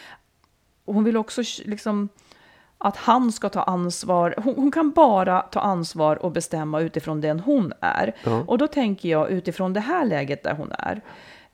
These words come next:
Speaker 1: att hon ska ställa sig frågan, vill du leva med din man oavsett om du får den andra eller ej? Liksom? Och det verkar hon inte få då. Men vill du leva med din man? Tycker du att den här relationen är bra? Hon kan nästan bortse ifrån den här otroheten i det här.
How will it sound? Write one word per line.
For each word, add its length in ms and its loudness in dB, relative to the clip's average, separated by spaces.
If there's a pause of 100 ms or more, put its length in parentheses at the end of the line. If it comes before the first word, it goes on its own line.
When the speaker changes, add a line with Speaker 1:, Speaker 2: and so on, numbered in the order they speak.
(460)
Speaker 1:
att 160 -2
hon 100 2
ska 160 -4
ställa 340 0
sig 160 -4
frågan, 760 -2 (520)
vill 340 2
du 80 2
leva 420 0
med 160 0
din 160 0
man 460 -2
oavsett 560 -2
om 120 -2
du 80 -6
får 340 -2
den 160 -2
andra 440 -2
eller 280 -4
ej? 260 -6
Liksom? 340 -8
Och 80 2
det 60 2
verkar 260 0
hon 120 0
inte 200 -6
få 180 -4
då. 100 -2
Men 200 4
vill 260 0
du 100 0
leva 440 0
med 160 0
din 180 0
man? 260 -2
Tycker 300 -2
du 100 0
att 100 -2
den 120 0
här 140 2
relationen 500 -2
är 60 0
bra? 240 2 (200)
Hon 100 2
kan 120 2
nästan 300 2
bortse 400 -2
ifrån 220 2
den 120 2
här 140 0
otroheten 580 -4
i 60 -4
det 60 -8
här. 240 -8